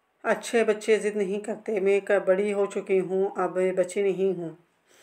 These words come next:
वो रूठेपन से बोली तो वलीद हंस पड़ा। "ओके, अच्छी बीवियाँ ज़िद नहीं करती, अब ठीक?" वलीद,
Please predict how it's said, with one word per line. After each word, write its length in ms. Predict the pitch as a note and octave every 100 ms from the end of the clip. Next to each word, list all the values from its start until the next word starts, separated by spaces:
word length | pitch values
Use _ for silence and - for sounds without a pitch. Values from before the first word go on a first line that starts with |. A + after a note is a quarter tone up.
| - _ -
वो 100 | G3
रूठेपन 480 | G3+ G3 A3 G#3 F#3+
से 160 | F#3+ G3
बोली 260 | F#3 F#3+
तो 140 | F#3+ F#3+
वलीद 420 | F#3 F#3 F#3+ F#3+
हंस 280 | D#3 F#3+ F#3
पड़ा। 400 | A#3 G#3+ G3 - _ _ _ _ _ _ _ -
"ओके, 400 | C4+ F#3+ - G#3
अच्छी 340 | G#3+ G3+ - G#3+
बीवियाँ 340 | G3 F#3+ G3
ज़िद 200 | F#3+ G3
नहीं 280 | G3 F3 G3
करती, 480 | F#3+ - - F#3 G3
अब 260 | A#3 F#3+ -
ठीक?" 340 | G3+ G#3 G#3 _ _ _ _ _ _ -
वलीद, 360 | F#3 F#3 G3+